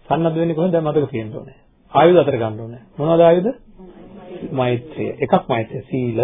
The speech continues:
සමාධි, ප්‍රඥා. එකක් තමයි අද අපි කතා කරන මාතෘකාව මෛත්‍රිය. ඒ ආයුධය බොහොම ප්‍රබල ආයුධයක්. ඉතින් ඒ වගේ එකක් අතට ගන්නවා කියලා කියන්නේ ඔන්න දැන් අපි මේක කරන්නේත් මෛත්‍රියෙන් එතකොට.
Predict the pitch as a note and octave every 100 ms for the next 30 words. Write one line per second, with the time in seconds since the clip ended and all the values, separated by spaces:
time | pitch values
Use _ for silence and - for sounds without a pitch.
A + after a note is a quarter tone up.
0 | F3 - A2+ A2 B2+ E3 B2+ A#2 - A2
1 | G3+ _ _ _ _ - B2 D3+ - D#3+
2 | C#3+ D3+ D#3 D3+ C#3 C#3 C#3+ B2+ A#2+ B2
3 | B2+ F#3+ - _ _ _ - - A#2 A2
4 | - - - - _ _ _ _ - D3+
5 | F#3 G3 D#3 C3 B2 E3+ C3 E3+ D3 A#2+
6 | G#2+ C3+ A#2 G#2+ C3+ - _ _ _ _
7 | - G3+ E3+ F3 F3+ F3 F#3 - - E3
8 | C#3+ B2+ D3 D#3 D#3+ D#3 D3 - A2 A2+
9 | G#3 G3+ G#3 G#3+ F3+ G3+ F#3 A3+ A3+ B3+
10 | C4 - D3 A2+ - G#2+ G#2+ -